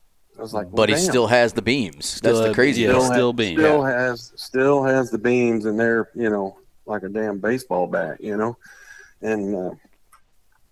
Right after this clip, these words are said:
Speaker 1: so I watched him off and on, and he would go, he would, he would go on hiatuses. I, I don't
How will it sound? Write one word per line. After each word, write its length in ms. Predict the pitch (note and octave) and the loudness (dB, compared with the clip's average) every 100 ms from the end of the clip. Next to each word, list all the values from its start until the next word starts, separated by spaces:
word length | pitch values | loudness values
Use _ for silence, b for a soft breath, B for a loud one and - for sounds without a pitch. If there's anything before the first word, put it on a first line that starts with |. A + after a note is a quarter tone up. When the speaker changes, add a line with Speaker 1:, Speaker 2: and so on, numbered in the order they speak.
| _ | _
Speaker 1:
so 480 | - C3+ A#2 G#2 G2 - _ _ - - - | -6 2 2 2 -2 -10 _ _ -20 -16 -4
I 120 | B2+ | -2
watched 380 | D3 C#3 C#3 - | 0 0 0 0
him 160 | C3+ | 0
off 300 | A2+ B2 C3+ | 2 0 0
and 100 | B2+ | 0
on, 300 | A2+ C3+ C3 | 0 2 2
and 100 | A#2+ | 2
he 100 | C3 | 2
would 200 | F3+ D3+ | 0 0
go, 360 | A#2+ B2 B2 A#2 - | 2 2 2 0 -2
he 100 | D3 | 0
would, 220 | E3 B2 - _ | 0 -2 -10 _
he 80 | C3 | -8
would 140 | C#3+ | -6
go 160 | C3+ B2 | -2 0
on 100 | A#2+ | 0
hiatuses. 720 | A2+ A#2 A#2 A#2+ A2+ - A2 | -2 -2 0 -2 -4 -10 -10
I, 200 | G#2+ A2 A2+ A2 | -6 -4 -4 -4
I 40 | |
don't 260 | B2 A2+ | -4 -6